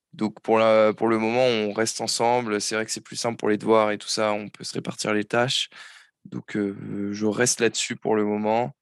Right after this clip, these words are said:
Mais, euh, je me, je me garde le droit de bifurquer, euh, en dernière année, en L trois, où on peut encore, euh,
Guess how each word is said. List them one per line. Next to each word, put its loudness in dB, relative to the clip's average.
Mais, -2
euh, 2
je -8
me, -2
je -16
me -8
garde 0
le 0
droit 0
de -6
bifurquer, 0
euh, -4
en 2
dernière 4
année, 2
en -4
L -4
trois, 2
où -2
on -4
peut -6
encore, -2
euh, -6